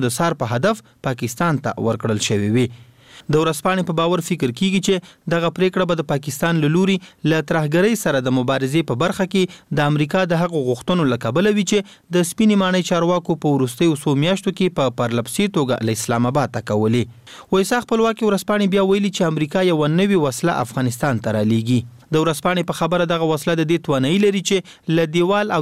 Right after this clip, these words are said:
یا ونې شاته هم دښمن له منځه یوسي. وایسا د امریکا نیشنل انټرست خپرونې په حواله همداراز ویلي چې افغانستان ته د امریکا استول کیدونکي وسلې د ام څلور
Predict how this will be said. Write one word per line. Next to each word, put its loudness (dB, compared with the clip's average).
یا 2
ونې 0
شاته 0
هم 4
دښمن 0
له 2
منځه 0
یوسي. 0
وایسا 2
د 0
امریکا 0
نیشنل -2
انټرست -2
خپرونې 0
په -4
حواله 0
همداراز 0
ویلي 2
چې -2
افغانستان -2
ته 0
د 0
امریکا 0
استول -2
کیدونکي 0
وسلې -2
د 0
ام 2
څلور 2